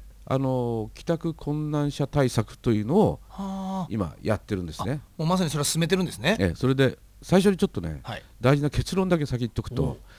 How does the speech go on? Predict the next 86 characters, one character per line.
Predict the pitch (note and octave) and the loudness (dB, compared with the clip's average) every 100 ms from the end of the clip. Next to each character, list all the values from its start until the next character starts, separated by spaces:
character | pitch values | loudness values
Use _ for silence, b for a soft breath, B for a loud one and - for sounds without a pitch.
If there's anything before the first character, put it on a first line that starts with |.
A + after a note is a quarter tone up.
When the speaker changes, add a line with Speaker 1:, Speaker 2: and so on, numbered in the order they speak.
| B B - - | B B -2 4
Speaker 1:
と | G#3+ | 6
に | G3 | 6
か | C#3 | 2
く | |
み | G#2 C3 | 2 2
ん | E3+ | 2
な | D3 | 2
慌 | D3+ | 2
て | D#3+ | 0
て | C#3 | -2
飛 | - C3+ | 0 2
び | |
出 | C3+ | 2
す | - F#2+ | 0 -2
の | E2+ E2 | 0 4
は、 | A2 F#2 | 6 6
Speaker 2:
は | D2+ | 2
い。 | b b - | b b -6
Speaker 1:
そ | D3 | 2
れ | F3+ | 4
は | F3 | 4
ね、 | D3 D2+ b b - | 4 2 b b -8
家 | - C3+ D3+ | 2 4 4
の | D3+ | 4
ね、 | D3+ A#2 | 2 2
お | - A#2 | 2 2
ば | D3 | 4
あ | C#3 | 4
ち | A2+ | 2
ゃ | |
ん | G2+ | 0
が | |
介 | F2+ B2+ A#2 | 2 2 4
護 | F2+ | 0
で | |
心 | E2 A2+ A2+ | -2 -4 -2
配 | A#2 | 0
だ | A2+ | 0
と | A2 F2 | -4 -4
か、 | F2+ | -4
Speaker 2:
は | C#2+ D2 | -4 -10
い。 | - b b | -16 b b
Speaker 1:
そ | - | -4
れ | A#2 | 0
か | A#2 | 2
ら、 | A2+ A2 G2+ b b - | 2 2 -2 b b -8
あ | G#2 | -2
の、 | G#2 F#2+ | 0 0
女 | G#2 A#2 | 0 0
の | A2+ | 0
人 | - | 0
で | G2+ | -2
働 | F#2 G#2 G#2 | 0 0 0
い | |
て | G2+ | 0
る | G2 | -4
人 | - | -2
は | G2+ | -2
ね、 | F#2 | 0
Speaker 2:
う | D#3 | -2
ん。 | - B B | -4 B B
Speaker 1:
保 | - A#2 | 0 0
育 | G#2+ B2 | 2 2
園 | G#2 | 2
に | F#2+ E2+ C#2+ | 0 -4 -6
Speaker 2:
あ、 | G2 B - | -12 B -16
そ | B2+ | -10
う | G2+ | -8
か | |
そ | - | -8
う | |
か。 | |
Speaker 1:
ち | - | 2
っ | |
ち | A2 | 2
ゃ | |
い | |
子 | F2+ | 4
供 | F#2+ | 4
が | G2 | 6
い | |
る | G#2+ | 4
と | A2+ | 0
か、 | E2 D#2+ | -2 -2
Speaker 2:
う | |
ん。 | - | -4